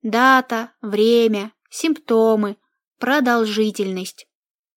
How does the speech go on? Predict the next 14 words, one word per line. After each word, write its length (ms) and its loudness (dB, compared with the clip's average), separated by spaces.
Почему-то 600 0
нас, 460 0
одарённых, 880 -2
изучают, 840 0
словно 480 -2
больных. 640 0
Изучают 920 -2
и 80 0
одновременно 1160 0
обучают. 840 -2
Интересное 840 -2
место, 540 0
наш 520 -2
чудо. 720 0